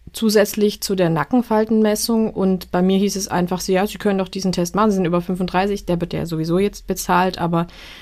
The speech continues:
ähm, groß Aufklärung war da jetzt nicht. Was, also die Erfahrung kann ich wiedergeben. Also ich hab mich dann auch selber informiert. Und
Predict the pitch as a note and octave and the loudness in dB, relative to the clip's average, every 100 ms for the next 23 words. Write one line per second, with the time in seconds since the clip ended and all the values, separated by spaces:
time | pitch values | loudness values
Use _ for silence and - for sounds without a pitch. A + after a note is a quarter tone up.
0 | - - - F3+ F#3 F3 - D#2 F#3 G#3 | -20 -20 0 2 4 2 -4 -10 -2 2
1 | A3 - G3 - G#3 F#3 F#3+ F3+ F3 E3+ | 4 4 2 2 2 2 2 2 2 -2
2 | D#3+ - E3 E3+ - F3 - - - - | -2 0 0 -2 -4 -2 -2 -6 -10 -14
3 | - - - E3+ F3+ B2+ G3+ F3 F3+ F#3+ | -14 -18 -6 -2 -2 0 2 2 4 2
4 | G3 G3+ F3+ F3 F3 E3+ E3 E3 D#3+ - | 2 2 0 0 0 0 0 -4 -2 -4
5 | E3+ E3 D#3+ D#3+ - F3 F#3+ F#3 F3+ F#3+ | -4 -2 -4 -8 -10 -6 -4 -4 -4 -2
6 | E3 E3 - E3 E3+ - E3 E3 D#3+ D#3+ | -2 -2 -2 -2 -2 -2 -2 -4 -6 -6
7 | D#3+ - D#3 D#3 | -8 -6 -8 -8